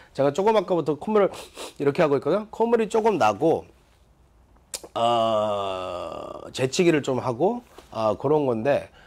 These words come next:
아, 뭐 이렇게 몸이 아프고 그러진 않습니다. 그래서, 어, 이렇게 뭐 모든 분들이 다 증상이, 아, 틀리시겠지만 저는 개인적으로 요런 그 사이드 이펙트가 좀 있었고, 일하는 데는 전혀 이제 그 지장이 없고요.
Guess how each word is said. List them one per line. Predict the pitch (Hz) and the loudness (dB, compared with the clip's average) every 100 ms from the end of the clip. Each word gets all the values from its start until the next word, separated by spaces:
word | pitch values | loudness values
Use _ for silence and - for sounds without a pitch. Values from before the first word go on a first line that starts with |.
| - - - | -20 -20 -6
아, | 120 120 113 98 - _ _ | 0 2 2 -2 -8 _ _
뭐 | 127 147 147 | 0 4 4
이렇게 | 151 | 4
몸이 | 139 135 202 196 | 4 4 6 6
아프고 | 127 - 226 220 | 4 0 -2 2
그러진 | 185 160 147 | 4 4 2
않습니다. | 110 95 113 107 | -2 -4 -10 -8
그래서, | 104 135 151 143 - - | -4 0 0 0 -6 -18
어, | - 127 123 120 120 | -2 2 2 2 -2
이렇게 | 135 127 156 127 | -10 -2 0 0
뭐 | - - 123 127 | -10 -12 -4 -4
모든 | 113 110 156 196 180 | -2 0 2 2 0
분들이 | 175 156 | -2 -4
다 | 139 139 | -6 -8
증상이, | - 151 156 151 143 131 | -6 -2 -2 0 -2 -2
아, | 117 113 110 | -4 -4 -4
틀리시겠지만 | - 202 208 165 143 113 120 139 110 - - - - | -6 -4 -4 -2 -4 -4 -4 -2 -2 -6 -20 -20 -6
저는 | 123 143 143 127 | -2 0 0 -2
개인적으로 | 127 131 127 120 117 113 104 | -2 -2 -2 -2 -2 -4 -4
요런 | 117 123 120 101 | -4 -2 -4 -4
그 | 113 104 | -6 -6
사이드 | - 180 170 | 0 2 0
이펙트가 | 147 127 127 117 | -2 -6 -6 -8
좀 | - 127 | -6 -8
있었고, | 95 110 - 131 - - - | -8 -12 -6 -6 -6 -20 -2
일하는 | 139 214 220 208 | 4 6 6 4
데는 | 190 180 156 | 2 2 0
전혀 | 131 135 135 123 113 | -2 0 0 0 -4
이제 | 110 113 | -8 -8
그 | 104 | -8
지장이 | 101 127 139 135 117 | -10 -6 -2 -2 -2
없고요. | 90 - 117 | -6 -6 -6